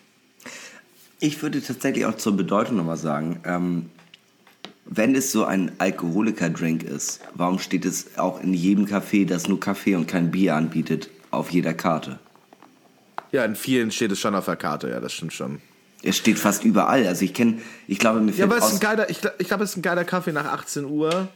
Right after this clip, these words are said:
Speaker 2: aber vor zweiundzwanzig Uhr.
Speaker 1: Ja, ja.
Speaker 2: Für Leute, die einen Kaffee trinken wollen, äh, aber sich kein Bier bestellen wollen. Wa-, also, weißt du,
Speaker 1: Mhm.
Speaker 2: man trifft sich auf einen Kaffee und man trifft sich nicht auf ein Bier, aber ein bisschen Suff, warum nicht?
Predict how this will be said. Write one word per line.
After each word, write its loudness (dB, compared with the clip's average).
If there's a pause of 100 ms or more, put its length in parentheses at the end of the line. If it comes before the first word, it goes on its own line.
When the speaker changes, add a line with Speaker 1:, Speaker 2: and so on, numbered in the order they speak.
(200)
Speaker 2:
aber 2
vor -2
zweiundzwanzig -6
Uhr. -12 (440)
Speaker 1:
Ja, 0 (120)
ja. -2 (680)
Speaker 2:
Für -6
Leute, 0
die 0
einen -4
Kaffee -4
trinken -6
wollen, 0 (400)
äh, -6 (440)
aber -2
sich -4
kein -6
Bier -2
bestellen -6
wollen. -12 (120)
Wa-, -6
also, -2
weißt -4
du, -4 (260)
Speaker 1:
Mhm. 6
Speaker 2:
man 6
trifft -4
sich -2
auf -2
einen -8
Kaffee -4
und -2
man -4
trifft -8
sich -8
nicht -6
auf -6
ein -12
Bier, -2 (460)
aber 0
ein -2
bisschen -6
Suff, -6
warum -6
nicht? -10